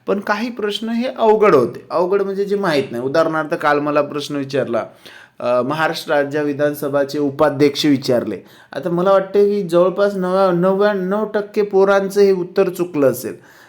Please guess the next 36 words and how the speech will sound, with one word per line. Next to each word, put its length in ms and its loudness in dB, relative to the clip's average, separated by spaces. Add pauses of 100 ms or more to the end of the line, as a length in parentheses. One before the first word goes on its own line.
(120)
मी 240 0
यापैकी 480 2
नाहीच 340 0
केलं 220 2
होतं 320 2
की 160 -2
दिलेल्या 400 0
पर्यायापैकी 540 2
हे 300 -4
नाही 400 0
आहे, 100 -10 (440)
पण 140 -2
त्याचं 220 4
उत्तर 280 -2
होतं 580 2
नाना 340 2
कोणतरी 500 0
होतं. 420 0
मग 120 -8
नाना 360 0
हे 160 -2
काय 240 2
होते, 180 -4
त्याचे 280 -4
उत्तर 340 -4
होते. 380 -6 (340)
मग 420 -8
जीकेमध्ये 540 -2
पकडू 400 0
की 400 -8
in 400 -2
average 360 0 (180)
अठरा 380 0
जर 200 -2
पकडले, 540 -10 (460)
अठरा, 440 -6